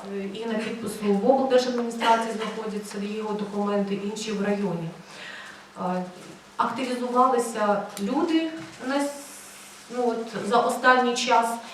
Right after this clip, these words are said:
і протягом сімнадцятого року вже близько двадцяти статусів ми маємо. Якщо говорити за попередні чотири роки, то державних статусів було чотири. В кінці шістнадцятого року, з тринадцятого по шістнадцятий рік, було всього чотири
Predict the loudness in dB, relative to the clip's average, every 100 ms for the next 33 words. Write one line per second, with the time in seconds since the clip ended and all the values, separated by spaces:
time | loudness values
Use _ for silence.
0 | -8 -4 2 2 4 4 4 2 -2 -6
1 | -2 4 4 4 0 2 4 4 2 2
2 | 0 0 0 -2 2 2 4 0 0 -2
3 | -4 -4 -2 0 0 -4 -2 2 4 4
4 | 4 2 0 -2 -6 -10 -10 -4 0 2
5 | 2 2 0 -2 0 2 2 0 -2 -2
6 | -2 2 2 2 0 -2 -2 2 4 4
7 | 4 2 2 2 -2 -2 -2 -2 -4 -6
8 | -8 -8 -4 -4 -4 -8 -14 -20 -20 -20
9 | -14 -6 -4 -2 -2 -2 0 0 2 0
10 | 4 4 4 2 0 0 2 2 2 0
11 | 0 -4 -2 0 0 0 -2 -2 -2 0
12 | 0 -2 -4 -4 -4